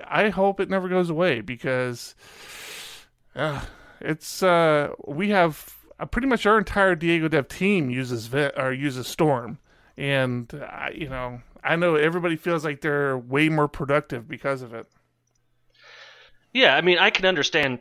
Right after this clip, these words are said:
Speaker 2: feeling like you're a better programmer for using Vim, but if I'm paying somebody to work, I want 'em to use a power tool, not a, a hand chisel.
Speaker 1: Nope, take exception to that. It's, it's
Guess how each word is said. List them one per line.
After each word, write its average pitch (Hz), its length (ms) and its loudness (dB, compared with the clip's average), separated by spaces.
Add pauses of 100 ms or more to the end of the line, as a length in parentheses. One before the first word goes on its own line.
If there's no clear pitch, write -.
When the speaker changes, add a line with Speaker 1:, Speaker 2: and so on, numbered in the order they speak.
Speaker 2:
feeling 131 460 0
like 107 200 -2
you're 113 200 -2
a 98 40 -4
better 104 220 -2
programmer 110 540 -4
for 104 180 -10
using 107 420 -8
Vim, 101 520 -6
but 104 180 -4 (480)
if 120 160 -8
I'm 139 240 0 (100)
paying 135 300 -2
somebody 117 380 -4
to 95 100 -10
work, 110 500 -4 (600)
I 113 80 0
want 120 180 0
'em 110 100 -6
to 98 80 -16
use 107 300 -8
a 92 40 -16
power 117 360 -2
tool, 90 320 -10
not 101 240 -2
a, 92 300 -8
a - 40 -12
hand 113 300 -8
chisel. 85 480 -12 (840)
Speaker 1:
Nope, 160 440 -14
take - 160 -4
exception 147 460 -4
to 135 60 -4
that. 147 220 4
It's, - 340 -10
it's - 400 -20